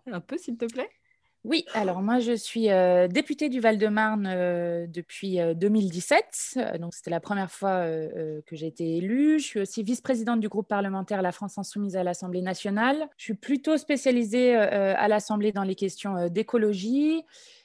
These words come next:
Speaker 2: et notamment dans les questions d'écologie populaire, c'est-à-dire un monde qui change pour tout le monde, euh, euh, avec des questions de justice sociale, euh, qui me tiennent fortement à cœur.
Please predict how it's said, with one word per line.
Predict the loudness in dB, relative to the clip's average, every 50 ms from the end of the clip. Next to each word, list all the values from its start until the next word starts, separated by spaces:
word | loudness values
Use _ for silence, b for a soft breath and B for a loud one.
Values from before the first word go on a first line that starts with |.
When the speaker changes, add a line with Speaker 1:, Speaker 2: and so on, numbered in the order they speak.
| b b _ 2
Speaker 2:
et | 4 4 6 6 6 4 4
notamment | 4 2 2 2 2 2 4 4 4
dans | 2
les | 2 2
questions | 2 0 0 2 0 0
d'écologie | 2 2 2 4 4 4 4 2 2 0
populaire, | 0 0 -2 0 0 4 4 6 4 4
c'est-à-dire | 2 -2 -2 -2 -2 -2 -2 0 -2 0 -2 -2 _ _ -8
un | -6 -2
monde | 0 2 2 2 2 0
qui | -2 -4 -4
change | -2 0 0 0 0 -2
pour | -4 -6 -6
tout | -4 0 4
le | 4
monde, | 6 6 6 4 4 2
euh, | 2 2 2 0 0 0
euh, | -2 -2 -2 -2 -2 -2
avec | 0 -2 -2 -2
des | -2 -4
questions | -4 -4 -4 -4 -6
de | -6
justice | -6 -8 -8 -10 -10 -8 -6
sociale, | -6 -6 -4 -2 0 0 0
euh, | 0 -2
qui | -4 -6 -10
me | -10 -10
tiennent | -8 -6 -4 -4 -4
fortement | -4 -6 -8 -8 -8 -8 -6 -6
à | -6 -6
cœur. | -6 -4 -4 -4 -4 -6